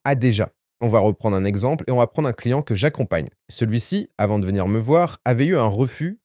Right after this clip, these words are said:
pour cette raison. Il a créé une formation en développement web, mais son premier client était déjà développeur web. Par conséquent, la dreets a considéré que les capacités enseignées étaient déjà maîtrisées par celui-ci.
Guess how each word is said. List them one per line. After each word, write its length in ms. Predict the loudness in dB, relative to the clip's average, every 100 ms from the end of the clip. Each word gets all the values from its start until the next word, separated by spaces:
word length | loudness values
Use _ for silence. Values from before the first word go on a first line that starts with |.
| _
pour 180 | -4 -2
cette 220 | -2 -4
raison. 260 | -4 -6 -8 _ _ _ 2
Il 120 | 2
a 80 | 2
créé 180 | 0
une 100 | 0
formation 540 | 2 0 0 -2 -4 -4 -2
en 60 |
développement 500 | -2 0 -2 0 0
web, 240 | 2 0 -4 _ _ -2
mais 140 | -2
son 180 | 0 -4
premier 260 | -2 -4
client 340 | -4 -2 -2 -2
était 240 | -4 -2 -2
déjà 520 | 2 2 2 0 0
développeur 480 | -2 0 0 0 -2
web. 240 | -2 -4 -10 _ _ _
Par 160 | -8 -6
conséquent, 540 | -8 -6 -4 -4 -6 _ _ _ -4
la 140 | -2
dreets 440 | 0 0 -2 -4 -8
a 80 | -6
considéré 720 | -6 -6 -6 -6 -4 -2 -2
que 120 | -2 -4
les 140 | -4
capacités 640 | -4 -2 -2 -4 -6 -6 -4
enseignées 540 | -6 -4 -4 -4 -6 -6
étaient 220 | -4 0
déjà 280 | 2 2 2
maîtrisées 760 | 2 0 0 -2 -2 -2 -4 _ -6
par 160 | -6
celui-ci. 480 | -4 -4 -4 -8